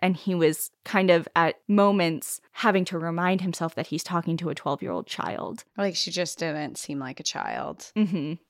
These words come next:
Speaker 1: Anissa recalled that Peyton was scrambling to get up after the attack, saying that she couldn't see, she couldn't walk, she couldn't breathe, she couldn't take a full breath,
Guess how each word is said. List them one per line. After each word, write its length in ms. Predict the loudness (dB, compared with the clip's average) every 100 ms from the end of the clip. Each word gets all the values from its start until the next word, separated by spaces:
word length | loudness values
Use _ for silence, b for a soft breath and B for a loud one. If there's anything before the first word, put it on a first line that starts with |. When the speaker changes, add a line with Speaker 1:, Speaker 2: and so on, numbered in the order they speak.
| _ 2
Speaker 1:
Anissa 640 | 6 6 4 2 2 4
recalled 560 | 2 4 4 4 2 0
that 180 | 0 0
Peyton 340 | -4 0 0
was 140 | 0
scrambling 580 | -2 0 2 2 2 2
to 120 | 0 0
get 180 | 2
up 220 | 2 0 0
after 320 | 0 0 -4
the 160 | 0 -2
attack, 560 | -2 -2 0 0 -2 -10
saying 320 | -2 0 2
that 160 | -2 -4
she 140 | -6
couldn't 340 | -8 -8 -8 -6
see, 400 | 0 2 4 2
she 160 | 0
couldn't 300 | -4 -6 -4
walk, 400 | 2 4 4 2
she 160 | -4 -8
couldn't 400 | -8 -8 -8 -10
breathe, 560 | -8 -4 -2 -2 -4
she 120 | -8 -6
couldn't 180 | -4 -4
take 140 | -10
a 40 |
full 180 | -10 -10
breath, 460 | -6 0 2 2 -4